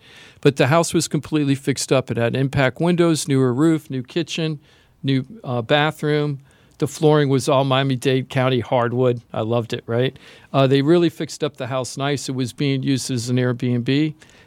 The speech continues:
Normally wouldn't be interested in a little tiny house like that, but there were two things that made me put an offer on it.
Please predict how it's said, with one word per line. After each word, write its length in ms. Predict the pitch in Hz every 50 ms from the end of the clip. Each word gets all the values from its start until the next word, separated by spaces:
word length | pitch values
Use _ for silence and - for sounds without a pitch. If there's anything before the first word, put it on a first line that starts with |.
| _ -
Normally 280 | 214 226 240 240 240 233
wouldn't 260 | 220 220 208 202 185
be 120 | 196 185
interested 600 | 180 185 196 190 - - 175 - - - 160 147
in 80 | 143 139
a 60 | 139
little 260 | 135 160 156 151 147
tiny 320 | 135 - 156 143 135 131 120
house 280 | 131 156 180 175 - -
like 180 | 131 123 -
that, 200 | - 127 123 -
but 180 | - 135 120 -
there 100 | 143 135
were 120 | 135 135
two 280 | 131 - - 196 202 175
things 380 | - - 190 196 180 147 -
that 100 | - -
made 160 | 135 143 143 139
me 80 | 139 131
put 200 | - 156 139 127
an 100 | 127 127
offer 360 | 147 180 180 - - 117 117
on 160 | 110 107 104
it. 100 | -